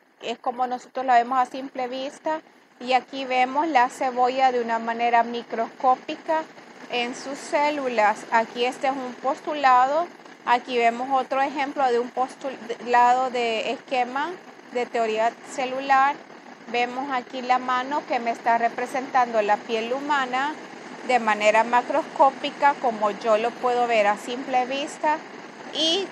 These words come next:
cómo observo la piel a través de un microscopio, es decir, de manera microscópica, cómo estoy viendo yo el esquema de,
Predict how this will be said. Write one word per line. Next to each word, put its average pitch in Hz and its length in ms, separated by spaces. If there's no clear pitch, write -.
cómo 277 460
observo 247 640
la 240 220
piel 262 380
a 254 100
través 226 420
de 233 80
un 233 160
microscopio, 220 1040
es 226 140
decir, 254 380
de 254 120
manera 226 420
microscópica, 247 840
cómo 269 240
estoy 277 340
viendo 262 320
yo 247 180
el 240 140
esquema 254 580
de, 226 240